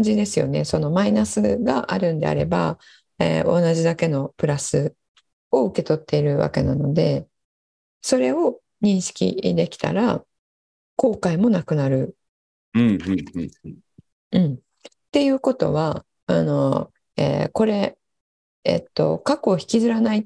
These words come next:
Speaker 1: て言われても難しいじゃないですか。
Speaker 2: うん、難しい。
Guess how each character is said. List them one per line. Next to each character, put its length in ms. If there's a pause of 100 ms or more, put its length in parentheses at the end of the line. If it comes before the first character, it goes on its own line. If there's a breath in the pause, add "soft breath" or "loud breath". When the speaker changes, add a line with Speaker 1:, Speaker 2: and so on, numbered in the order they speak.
(160)
Speaker 1:
て 120
言 220
わ 160
れ 100
て 140
も 220
難 400
し 340
い 80
じ 100
ゃ 60
な 80
い 80
で 80
す 100
か。 220 (280)
Speaker 2:
う 60
ん、 100 (200)
難 240
し 100
い。 160